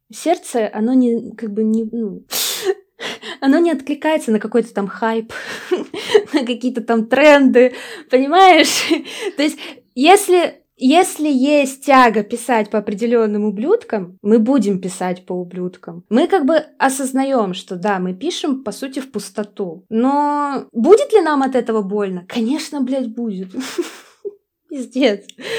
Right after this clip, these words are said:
И, конечно, когда мы в этом беспросветном, просто в кромешном аду <laughs> непонимания и, э, как бы забвения, вдруг ус-, увидим реально живого человека, который придёт с нами вот это дело обсудить, поблагодарить нас за это,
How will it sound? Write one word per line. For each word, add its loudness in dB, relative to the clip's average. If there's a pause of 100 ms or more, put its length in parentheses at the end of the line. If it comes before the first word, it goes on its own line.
(540)
И, 0
конечно, 0
когда 0
мы 2
в 0
этом 0
беспросветном, -2
просто -6
в -18
кромешном -4
аду -4 (420)
<laughs> 0
непонимания 6 (360)
и, -6
э, -10
как -6
бы 0
забвения, 0
вдруг -6
ус-, -12
увидим -2
реально 4
живого 0
человека, -4
который -2
придёт -4
с -14
нами -2
вот -8
это -8
дело -2
обсудить, -8
поблагодарить -2
нас 4
за -4
это, -4